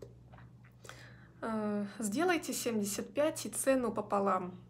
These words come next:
И это будет просто огонь пенка. Не так долго стоять, попользовалась, порадовалась, пошла купила новую, возможно. А вот с этой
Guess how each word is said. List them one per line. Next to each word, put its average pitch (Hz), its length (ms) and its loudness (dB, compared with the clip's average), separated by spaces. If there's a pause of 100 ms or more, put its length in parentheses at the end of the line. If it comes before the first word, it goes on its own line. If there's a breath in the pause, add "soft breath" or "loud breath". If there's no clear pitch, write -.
(160)
И 214 280 0
это - 340 2
будет 220 360 -2
просто 220 400 -2
огонь 208 340 2
пенка. 190 540 -4 (640 loud breath)
Не 247 120 0
так 233 280 2
долго 214 300 0
стоять, 285 680 0
попользовалась, 262 880 -2
порадовалась, 220 800 -2
пошла 247 340 -2
купила 214 380 -4
новую, 196 560 -2 (400)
возможно. 196 680 -4 (460)
А 202 240 -2
вот 202 220 -6
с - 100 -6
этой 208 500 -4